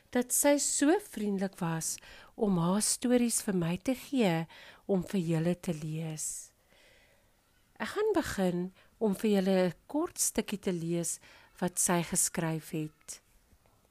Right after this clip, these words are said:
Wie is ek? Ek, gebore en groot geraak in die Sandveld, alleen kind op 'n rooibos teeplaas,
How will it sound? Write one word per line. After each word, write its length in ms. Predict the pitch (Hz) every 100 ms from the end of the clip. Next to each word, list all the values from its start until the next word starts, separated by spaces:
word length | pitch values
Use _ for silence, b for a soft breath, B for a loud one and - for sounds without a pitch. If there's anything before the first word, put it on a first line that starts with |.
| _ _ _ _ _ _ _ _ _ _ - - - - _ _ _ _ _ _ _ _ _ _ b b b b - -
Wie 200 | 220 -
is 280 | 180 156 -
ek? 520 | 170 175 294 - - - _ _ _ _
Ek, 560 | 175 175 269 - - - b b b -
gebore 840 | - 185 156 190 190 208 302 349
en 180 | 196 160
groot 420 | - - 202 208
geraak 480 | - 220 185 175 170
in 120 | 170
die 120 | 160 147
Sandveld, 840 | - 165 156 - 175 165 220 294 _ B B B B -
alleen 560 | 202 180 196 269 349 -
kind 420 | 240 156 151 - B B B
op 160 | - -
'n 160 | 226 196
rooibos 560 | 190 202 196 190 -
teeplaas, 960 | - 196 196 - 180 156 156 156 -